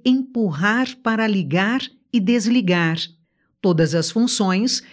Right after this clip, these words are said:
estão concentradas em um botão circular, localizado na parte da frente. Para pausar a reprodução,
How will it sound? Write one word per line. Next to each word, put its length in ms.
estão 320
concentradas 1000
em 160
um 120
botão 400
circular, 760
localizado 880
na 160
parte 500
da 160
frente. 720
Para 220
pausar 640
a 40
reprodução, 960